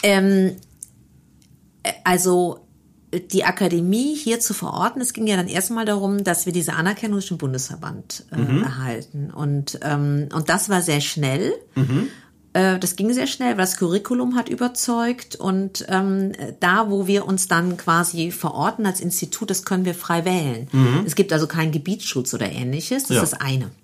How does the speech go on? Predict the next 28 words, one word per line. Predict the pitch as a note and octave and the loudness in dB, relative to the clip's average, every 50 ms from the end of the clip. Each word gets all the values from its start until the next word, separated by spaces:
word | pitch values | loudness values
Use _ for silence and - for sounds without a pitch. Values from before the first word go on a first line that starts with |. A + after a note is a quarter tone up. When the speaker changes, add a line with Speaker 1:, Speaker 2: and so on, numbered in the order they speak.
| _ _ _ _ _ - _ _ _ _ _ - | _ _ _ _ _ -20 _ _ _ _ _ -2
Speaker 1:
Jetzt | D#3 C#3+ C#3 C#3+ - - | 0 0 0 0 -2 -4
von | - C#3 C3+ | -4 -4 -4
Verbandsseite | C3 - - - B2 C3+ D3 C#3+ - - D#3 D#3 D#3+ - F3 - - | -2 -4 0 2 2 2 2 0 0 0 0 0 0 -2 -4 -4 -2
aus, | D#3 E3 E3 - - | -2 -2 -4 -4 -4
was | D#3 D3+ - | -4 -4 -2
die | - C3+ | -4 -4
theaterpädagogische | - C#3+ - - E3+ - D#3 - D3+ D3 C#3+ C#3 D3 C#3 C#3+ - - | -4 -4 -2 -2 -2 -2 -2 -6 -4 -6 -4 -4 -4 -4 -4 -6 -6
Ausbildung | A2 A#2 C3 - - C3+ C3 C3+ C3+ | -6 -6 -6 -4 -6 -6 -6 -6 -6
angeht. | - C3+ C3+ C3 B2 A2 A#2 | -6 -4 0 0 2 2 2
Speaker 2:
Mhm. | C3+ G3 A3 - - - - - - - - - - - | 0 -2 -4 -8 -12 -18 -18 -20 -20 -20 -20 -18 -8 0
Speaker 1:
Äh, | - E3+ E3 D#3+ - | 2 2 2 2 0
und | G3 F3+ - - - E3+ | -2 -4 -4 -2 2 2
dann | E3 G3+ C4 D#4 D4 | 4 4 4 2 0
sind | A#3 G#3 A#3 A#3 A#3 B3+ B3 - - F#3+ | 0 0 0 0 0 0 -2 -4 -6 -6
wir | F3 E3+ E3 F3 F3+ F#3+ G#3 A3 A3+ - - - - | -4 -4 -2 0 0 0 0 -2 -4 -6 -10 -14 -10
quasi | - - F#3+ F#3 F#3+ G3 F#3+ G3+ G3 | -2 0 2 2 2 2 0 -2 -4
parallel | G3 - - F3 F3 E3+ E3+ E3+ E3 D#3+ F3 G3 G#3+ A#3+ B3+ C4 C4+ C4 - - | -4 -4 0 0 0 2 4 2 2 2 0 0 0 0 0 0 0 -2 -4 -2
nach | G3 G3 F3+ F#3 F#3 - | 0 0 0 0 0 -2
Mainz | F3+ E3 D#3+ F3 G#3 A3+ - - | 0 0 2 2 0 0 -2 -4
gegangen | A3 G3 G3+ G3 G3 G3 | -4 -2 0 0 0 0
und | G3 G3 F#3+ | 0 0 0
haben | F#3 F#3 F#3 | 2 2 0
mit | F#3 F3+ F#3 | 0 -2 -2
dem | F3 D#3+ E3 D#3+ | -4 -4 -4 -2
Bildungsministerium | F3 G#3 G#3 G#3+ G#3 G3+ - G3 F#3+ F#3 F#3+ - - F#3 F3+ F3+ F3 | -2 -2 -2 -2 -4 -4 -2 -2 -2 -2 -4 -4 -4 -2 -2 -2 -4
gesprochen, | E3+ - - - - F3 E3+ - F3+ E3+ | -4 -6 -8 -4 -4 -4 -2 -2 -2 -2
mit | E3+ D#3+ - - - - | -2 -4 -8 -14 -8 -6
der, | D#3+ D3+ | -4 -4